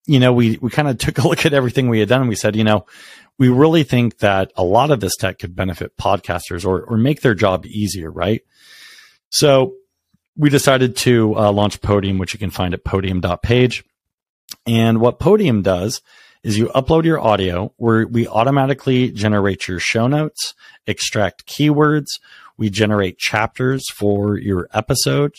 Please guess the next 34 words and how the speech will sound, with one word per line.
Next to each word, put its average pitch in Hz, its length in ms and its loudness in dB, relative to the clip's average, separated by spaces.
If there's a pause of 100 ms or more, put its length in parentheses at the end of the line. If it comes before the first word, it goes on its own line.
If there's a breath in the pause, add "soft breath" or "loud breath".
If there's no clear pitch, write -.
(120)
chapter 104 420 -2
summaries 127 640 -2
for - 120 -6
your 120 220 -2
episode, 123 560 -2
we 92 100 -8
give 95 220 -4
you 92 320 -4
a 98 80 -12
transcript, 117 840 -2 (420 loud breath)
and 101 200 0
we 101 160 -2
also 95 460 0
extract - 580 -4
highlights 90 720 -4 (400 loud breath)
from 87 460 -2
your 92 200 -4
episode. 87 600 -6
And, 98 400 0
um, 90 320 0 (520 soft breath)
you - 60 -2
know, 120 100 4
we 117 120 2
kinda 143 180 2
put 135 200 0
this 117 200 0
out 113 140 0
there 101 120 0
really 98 300 0
quick. 104 520 -2
The 107 140 -10
response 98 520 -4
has 95 140 -4
been 87 480 -4